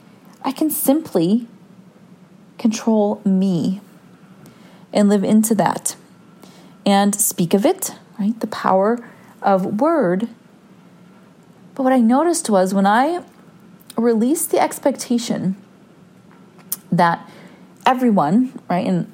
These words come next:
I'll use that word as grandly as it's intended, should, right, and we could talk about that word. We've talked about the S's, you know, what should can mean.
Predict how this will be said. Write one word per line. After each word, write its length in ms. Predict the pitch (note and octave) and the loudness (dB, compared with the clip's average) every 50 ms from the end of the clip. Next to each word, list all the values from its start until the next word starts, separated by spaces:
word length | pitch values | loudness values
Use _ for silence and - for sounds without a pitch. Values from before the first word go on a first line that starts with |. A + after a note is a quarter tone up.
| - - - | -20 -12 -4
I'll 140 | G#3+ A3+ | -2 0
use 220 | A#3 A#3+ D#4 D#4+ - | 0 0 0 0 2
that 160 | E4+ D4+ C4 | 2 2 2
word 260 | A#3 G#3+ G#3+ A3 A3+ | 2 2 2 2 2
as 240 | G#3+ G#3+ A3 A#3 A3 | 2 0 0 0 0
grandly 460 | - A3 G#3 G#3+ A3+ A#3 A#3+ A3+ G#3+ | 0 0 2 2 2 2 2 2 2
as 180 | - A3+ G#3+ - | 2 0 0 -2
it's 200 | G#3 - - - | -4 -6 -2 -2
intended, 640 | F3+ F3 - - F4+ G4+ D4+ G#3+ - - F#3 A3 - - - - - - - - - - - - - - - - | -4 -2 -2 -4 -4 0 0 2 2 2 0 -2 -4 -8 -20 -20 -20 -20 -20 -20 -20 -20 -20 -20 -20 -20 -18 -10
should, 480 | - - - - E4+ C#4 G3 F#3 G#3+ F4+ F4 - - - - - | -8 -4 0 2 2 4 4 2 2 0 -4 -6 -12 -20 -12 -4
right, 240 | - G3+ G#3 G3 - | -2 0 0 0 2
and 100 | G#3 G3+ | 0 0
we 120 | G3 G#3 | 0 2
could 200 | - A#3 G#3 - | 0 0 -2 -2
talk 280 | - - A3+ A#3 A#3 A#3+ | -2 -2 -2 0 2 2
about 260 | G3 F3 F3 - - | 2 2 0 2 2
that 240 | G3 A3+ E4 - - | 2 2 2 2 0
word. 240 | F3 - - - | 0 -2 -2 -2
We've 100 | - G3 | -4 -6
talked 320 | - - A3 G#3 D4+ - - | -4 -2 -2 -2 -2 -2 -2
about 360 | G3 F3+ D3+ D#3+ - - - - - - - - - - | 0 0 2 0 0 -2 -6 -16 -20 -20 -20 -20 -12 -6
the 200 | - F3+ - - - | -4 -4 -2 -2 -2
S's, 540 | C4 - - C#3 - - G3+ G#3+ - - B3+ - - - - | -2 -2 -2 -4 -4 -4 -4 -6 -6 -10 -12 -14 -14 -8 -6
you 60 | A3 | -4
know, 120 | F#3 E3 F3+ | -2 -2 -2
what 380 | F#3 F3 F#3 G3+ G3+ F#3 - - - - - - - - - - - - - - - - | 0 0 0 0 0 -2 -4 -8 -18 -20 -20 -20 -20 -20 -20 -20 -20 -20 -20 -20 -20 -18
should 560 | - - - - A#3+ A#3 B3 A#3+ A3 - - | -14 -12 -6 -2 0 2 2 2 -2 -4 -6
can 240 | - - G3+ F3 D#3+ | -4 -2 0 0 0
mean. 500 | D#3 D3+ D3 C#3+ C#3+ D3+ F3 G#3+ G#3+ | 0 -2 -2 -2 -2 0 0 0 -2